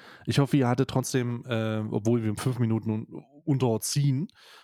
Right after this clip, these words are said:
oder weniger machen, eine Erf-, einen fröhlichen Podcast. Und, äh, wir sehen uns und hören uns vor allen Dingen. Wir hören uns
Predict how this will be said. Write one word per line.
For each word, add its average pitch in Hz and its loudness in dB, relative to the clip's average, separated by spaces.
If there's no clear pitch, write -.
oder 117 0
weniger 120 0
machen, 101 -2
eine 110 0
Erf-, - -6
einen 107 -2
fröhlichen 190 0
Podcast. - -4
Und, 131 0
äh, 123 0
wir 147 0
sehen 151 0
uns 147 0
und 110 -2
hören 196 4
uns 101 -4
vor 95 -6
allen 95 -6
Dingen. 95 -8
Wir 143 0
hören 190 -2
uns 123 -6